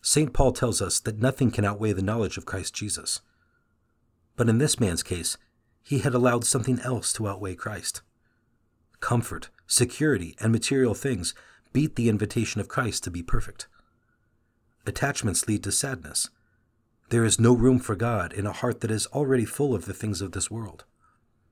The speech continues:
Only detachment leads to true joy. God gives himself to the one who seeks him without any strings attached. Conversation with Christ. Lord Jesus,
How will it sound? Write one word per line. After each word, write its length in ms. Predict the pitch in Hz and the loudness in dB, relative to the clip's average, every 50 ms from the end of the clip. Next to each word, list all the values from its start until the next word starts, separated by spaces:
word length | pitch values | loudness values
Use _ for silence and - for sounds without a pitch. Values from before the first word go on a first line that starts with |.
| _ _ _ _ _ _ _ - | _ _ _ _ _ _ _ -2
Only 280 | - 117 131 156 160 127 | 2 4 4 4 4 4
detachment 640 | 110 104 - - - 143 139 - - 101 82 78 95 | 2 -2 -4 -2 -2 -2 -2 -2 -4 -4 -4 -4 -2
leads 240 | 107 107 98 - | -2 -2 -2 -4
to 120 | - - 101 | -6 -8 -8
true 280 | - - - - - | -6 0 4 4 4
joy. 380 | - - 123 120 117 92 - - _ _ _ _ _ _ _ _ _ _ _ _ _ _ _ _ _ _ _ _ _ _ _ _ - | 4 2 -4 -6 -6 -10 -12 -16 _ _ _ _ _ _ _ _ _ _ _ _ _ _ _ _ _ _ _ _ _ _ _ _ -2
God 340 | - 117 127 139 127 110 - | 0 2 2 2 0 -2 -2
gives 280 | - 156 160 127 - | 0 2 2 2 2
himself 440 | - 107 92 - - 101 90 85 - | 2 2 2 0 0 0 -2 -4 -4
to 100 | - 113 | -4 -2
the 80 | 104 110 | -2 0
one 160 | 113 110 90 | 0 0 0
who 100 | 101 107 | 0 0
seeks 320 | - - - 147 - - - | 0 0 -2 -2 -2 -4 -6
him 180 | 95 85 85 - - - _ - | -8 -10 -12 -16 -20 -16 _ -4
without 300 | 113 - 139 135 131 131 | -2 0 0 2 2 2
any 180 | 127 113 101 | 2 2 0
strings 320 | - - - 113 107 90 95 | -2 -2 -4 -4 -4 -4 -6
attached. 480 | 92 - 113 107 95 - - - - _ _ _ _ _ _ _ _ _ _ _ _ _ _ _ _ _ _ _ _ _ _ _ _ _ _ _ _ _ _ _ _ _ _ _ _ _ _ _ _ _ _ _ _ - | -8 -8 -8 -10 -8 -10 -10 -12 -12 _ _ _ _ _ _ _ _ _ _ _ _ _ _ _ _ _ _ _ _ _ _ _ _ _ _ _ _ _ _ _ _ _ _ _ _ _ _ _ _ _ _ _ _ -4
Conversation 560 | - 123 113 101 95 - - 98 - - 90 | -2 -2 0 0 -2 -4 -4 -6 -6 -6 -8
with 140 | 85 82 - | -10 -10 -8
Christ. 380 | - 101 78 80 - - - - _ _ _ _ _ _ _ _ _ _ _ _ _ _ _ _ _ _ _ _ _ _ _ _ _ _ _ _ _ _ _ _ _ 110 | -8 -8 -8 -8 -10 -12 -12 -14 _ _ _ _ _ _ _ _ _ _ _ _ _ _ _ _ _ _ _ _ _ _ _ _ _ _ _ _ _ _ _ _ _ -2
Lord 180 | 113 113 110 | -2 -2 -2
Jesus, 400 | - 110 98 87 95 87 - - | -2 -4 -6 -6 -4 -6 -8 -8